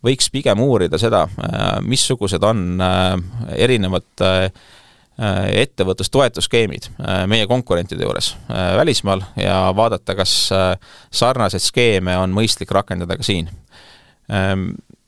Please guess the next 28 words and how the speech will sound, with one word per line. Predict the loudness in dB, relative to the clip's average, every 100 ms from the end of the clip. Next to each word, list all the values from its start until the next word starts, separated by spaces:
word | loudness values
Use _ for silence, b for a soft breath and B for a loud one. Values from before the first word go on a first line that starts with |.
| _ -8
ja | -2 0 2 2
samuti | 2 2 2 -4 _ 0 2 2 2
ma | 2
arvan, | 2 0
et, | -2 -4 _ 2
äh, | 4 4 0 -6 0
toiduhindade | 2 2 2 2 2 2
valdkonnas | 0 -2 -2 0 -2 0
võib-olla | 0 0 0 2 2 2 0 b b b _
tasuks | 0 2 -2 -2 -2
tugevdada | 0 2 2 0 -2 2 2 2 2
Konkurentsiametit, | 0 0 0 0 0 0 -2 -8 -12 -8
et, | -6 -8 _
äh, | -2 0
kontrollida | -2 0 0 0 -2 -2
seda, | 0 0
et | -2 -4 0
millised | 2 2 0 0
on | 0 0
need, | -2 -2 -2
äh, | 0 2 0 B B B 2
juurdehindlused | 4 4 4 2 -2 -4 -6 -4 0
ja | 4 4 4 4 2
kas | 0 2 0
need | 2
on | 2 2
alati, | 2 0 -2 -2 0 2 2
äh, | 0